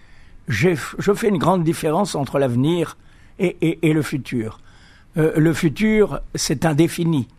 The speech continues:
tandis que l'avenir, c'est bâti. C'est déjà bâti. Et la femme est obligée de bâtir cet avenir puisque c'est elle qui va faire n-, naître à la fois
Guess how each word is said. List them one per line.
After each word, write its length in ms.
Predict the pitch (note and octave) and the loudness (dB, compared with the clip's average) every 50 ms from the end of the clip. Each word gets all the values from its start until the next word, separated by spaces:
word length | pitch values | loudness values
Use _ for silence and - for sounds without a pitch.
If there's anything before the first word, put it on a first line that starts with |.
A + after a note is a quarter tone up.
| - - - - - - - - - - - - - - | -20 -20 -20 -20 -20 -20 -20 -20 -20 -20 -20 -20 -14 -2
tandis 420 | - E3+ E3+ E3 D#3 E3 E3+ E3 D#3+ | 2 4 4 4 4 4 4 2 2
que 140 | - E3+ | 2 4
l'avenir, 580 | D#3 D3 C#3+ C3+ C#3+ E3+ G3+ A#3+ B3+ A3+ - - | 4 4 4 4 4 4 4 4 2 2 0 -2
c'est 320 | - - - - - F3+ | -4 -4 -2 0 0 0
bâti. 540 | E3+ C3 D3 E3+ E3+ - - A#3+ G#3 C3 - - - - - - - - - - - - | 2 2 2 0 0 0 0 0 0 -2 -4 -8 -16 -20 -20 -20 -20 -20 -20 -20 -14 -8
C'est 200 | - - - G#3 | -4 0 0 2
déjà 320 | E3+ F3+ E3+ C3+ D#3+ D#3+ | 2 2 4 4 4 2
bâti. 340 | C3+ C#3+ C3+ - - A#2+ G#2+ - | 2 0 -2 -2 -4 -4 -2 0
Et 100 | D#3 E3+ | 2 2
la 100 | F#3+ G3 | 4 2
femme 300 | F3+ - - A3+ A#3 A3+ | 2 4 4 4 4 4
est 160 | G#3 E3+ - - | 2 2 2 2
obligée 420 | F3+ D#3 E3+ F#3 D#3+ D#3+ G#3+ A3+ | 2 2 0 0 2 2 2 2
de 80 | G3 D#3+ | 2 2
bâtir 500 | C3 C#3+ C3+ - - - C#3+ C#3 A#2+ - | 0 -2 -2 -2 -2 -2 -2 -2 2 6
cet 240 | - - - - - | 8 8 8 8 6
avenir 380 | C3+ B2 C#3 F3 G#3+ A#3 G3+ | 2 2 2 2 2 2 2
puisque 380 | - - G3+ F3 D3 - - - D#3 D#3+ - - - - - - - - - | 0 -2 -2 -4 -4 -2 -2 -2 -2 -2 -6 -12 -20 -20 -20 -20 -20 -16 -12
c'est 300 | - - E3+ D3 - - | -4 -2 -2 0 2 2
elle 200 | E3+ D#3+ D3+ B2 | 2 2 0 -2
qui 140 | A2+ - C#3 | -4 -4 -4
va 160 | A2+ B2+ B2+ | -2 -2 -4
faire 460 | - - E3 D#3 D#3 C#3+ C3+ - - - - - - - - - - - - - - - - - - - - - - - - - - - - - - | -2 -2 0 0 0 0 -2 -6 -12 -18 -20 -20 -18 -16 -16 -16 -16 -16 -16 -16 -16 -18 -20 -20 -20 -20 -18 -18 -18 -18 -18 -20 -20 -20 -18 -8 -4
n-, 140 | F3+ D#3 E3+ - - - - - - - - - - - - | -2 -2 -2 -4 -8 -14 -14 -14 -16 -16 -18 -20 -20 -6 0
naître 680 | - D3+ F3 G#3+ A#3+ A3 F3 - - - - - - - - - - - - - - - - - - - - - - - - - - - - - - - - - - - | 2 4 4 4 4 4 2 0 -4 -8 -12 -12 -14 -18 -20 -20 -20 -20 -14 -12 -12 -12 -12 -10 -10 -10 -10 -10 -12 -16 -20 -20 -20 -20 -20 -20 -20 -20 -20 -8 -2 0
à 80 | E3+ | 2
la 100 | E3 F3 | 2 2
fois 520 | E3+ - - - E3 D#3+ D#3 C#3+ C3+ C3 | 0 -2 -2 -2 0 0 2 0 -2 -4